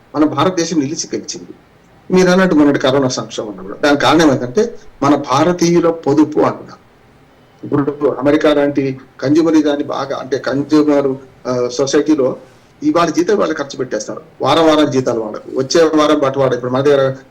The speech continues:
మామూలుగా మనం గ్రామీణ కూలీలు వారం రోజులకు వారం రోజులకు జీతాలు పడతాయి వాళ్ళకు. వారం తర్వాత నూనె డబ్బా కొనుక్కోవాలంటే కూడా ఒక పావు లీటర్ నూనె కావాలంటే కొంచెం కష్టపడతారు.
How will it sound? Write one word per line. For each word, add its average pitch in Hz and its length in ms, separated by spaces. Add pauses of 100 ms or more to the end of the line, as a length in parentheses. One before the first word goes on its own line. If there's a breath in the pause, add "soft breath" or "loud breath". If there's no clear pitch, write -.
(100)
మామూలుగా 147 400
మనం 127 300
గ్రామీణ 156 340
కూలీలు 151 420
వారం 147 440
రోజులకు 147 360
వారం 139 260 (240)
రోజులకు 147 320
జీతాలు 131 280
పడతాయి 110 240
వాళ్ళకు. - 360
వారం 165 200
తర్వాత 165 360 (400)
నూనె 170 120
డబ్బా 170 200
కొనుక్కోవాలంటే 143 560
కూడా 156 160
ఒక 135 200
పావు 135 260
లీటర్ 131 280
నూనె 151 160
కావాలంటే 135 320
కొంచెం 143 320
కష్టపడతారు. - 440